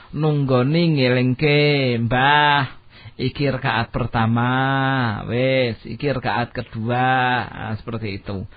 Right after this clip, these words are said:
Wallahu ta'ala alam. Jadi kesimpulannya, pada keimanan ya, Bu Tri ya. Pada keimanan, artinya ya kita fahamkan, eh, si penderita tersebut untuk senantiasa bersyukur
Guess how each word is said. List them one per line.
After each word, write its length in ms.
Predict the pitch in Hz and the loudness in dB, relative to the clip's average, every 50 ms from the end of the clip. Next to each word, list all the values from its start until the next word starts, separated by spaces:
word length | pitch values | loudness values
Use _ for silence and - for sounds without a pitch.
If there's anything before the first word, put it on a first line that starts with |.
| - - - | -20 -20 -16
Wallahu 720 | - - 139 127 113 110 107 107 104 104 113 127 151 175 175 - - - - - - | -8 -6 -4 -4 -4 -4 -4 -4 -4 -2 -2 -2 -4 -4 -6 -8 -14 -20 -20 -12 -8
ta'ala 400 | 113 101 98 98 113 113 113 120 | -6 -4 -4 -4 -4 -4 -4 -4
alam. 480 | 127 - - 120 117 120 117 107 101 101 | -4 -6 -8 -10 -8 -4 -2 -2 -2 -2
Jadi 320 | - 113 131 165 180 170 | -2 -2 -2 -2 -2 0
kesimpulannya, 960 | 180 151 - 151 135 123 127 127 123 120 117 117 117 117 123 131 147 156 160 | -2 -4 -2 -2 -2 -2 -2 0 0 2 2 2 2 2 2 2 2 0 0
pada 400 | - - 143 127 - - 156 151 | 0 0 0 0 2 2 0 0
keimanan 640 | 147 - 139 123 139 135 139 139 143 165 185 196 196 | 2 0 0 0 0 0 0 0 2 4 4 4 4
ya, 240 | 185 185 185 190 - | 4 4 2 2 0
Bu 160 | - 151 147 | -2 -4 -4
Tri 240 | - - 160 165 156 | 0 2 4 6 8
ya. 240 | 147 156 180 185 - - - - - - - - - - | 8 8 6 4 2 -4 -20 -20 -20 -20 -20 -20 -20 -10
Pada 320 | - - 127 117 - 135 127 | -2 0 0 2 2 0 0
keimanan, 960 | - 135 - 123 120 120 120 113 113 113 120 123 131 131 131 131 131 127 120 | 0 0 0 2 2 4 4 4 4 2 2 2 4 4 4 4 4 2 2
artinya 480 | - 120 117 117 - 127 117 120 151 180 175 | 0 -2 -4 -4 -2 -4 -2 2 2 2 2
ya 160 | 151 117 117 | 2 0 0
kita 560 | - 175 165 - 180 170 170 170 - - - - | -2 -2 2 4 4 6 6 4 0 -2 -2 4
fahamkan, 800 | 185 165 160 160 143 139 139 135 - 147 127 117 113 98 - - - - - - - - - - - | 6 8 8 8 6 4 2 0 0 0 2 2 2 -2 -4 -8 -16 -20 -20 -20 -20 -20 -20 -20 -20
eh, 180 | - - - 120 110 | -20 -16 -14 -12 -8
si 320 | - 135 120 123 123 123 | -4 -2 0 0 0 -2
penderita 560 | - 131 123 117 120 113 123 117 - 117 117 - | -2 -2 -2 0 0 -2 -4 -4 -4 -6 -4 -4
tersebut 720 | 131 123 - - 127 - - - 110 - 165 160 - - | -8 -8 -8 -10 -6 0 4 6 6 6 6 4 2 -2
untuk 480 | 107 120 127 117 117 127 123 120 - - - - - - - - - - | -6 -6 -4 -4 -2 -2 -2 -2 -4 -10 -16 -18 -20 -20 -20 -12 -6 -4
senantiasa 640 | 131 127 123 127 123 120 117 113 - 147 139 135 | -2 0 0 0 0 0 0 0 2 2 2 6
bersyukur 640 | 123 - - - - - 131 123 113 - - 131 127 | 10 10 10 10 10 4 -2 -2 -2 0 0 0 0